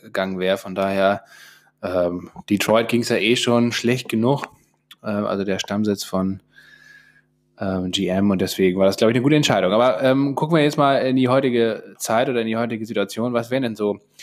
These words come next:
deiner Meinung nach Unternehmen, die in dax jetzt so eine Teilverstaatlichung wahrscheinlich über sich ergehen lassen müssen?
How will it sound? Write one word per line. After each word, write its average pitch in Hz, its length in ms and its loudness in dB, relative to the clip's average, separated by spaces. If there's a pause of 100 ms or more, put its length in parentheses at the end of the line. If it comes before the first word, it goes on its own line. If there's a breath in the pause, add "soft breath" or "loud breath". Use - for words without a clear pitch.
(440 loud breath)
deiner 104 200 -2
Meinung 101 220 2
nach 98 200 0
Unternehmen, 101 500 -2
die 98 200 -2
in 98 160 -6
dax - 500 -4 (100)
jetzt - 360 -8
so - 80 -10
eine 98 140 -6
Teilverstaatlichung 98 1200 -4
wahrscheinlich 110 1120 0
über 113 160 0
sich 104 100 -2
ergehen 104 260 2
lassen 95 240 -2
müssen? 90 320 -8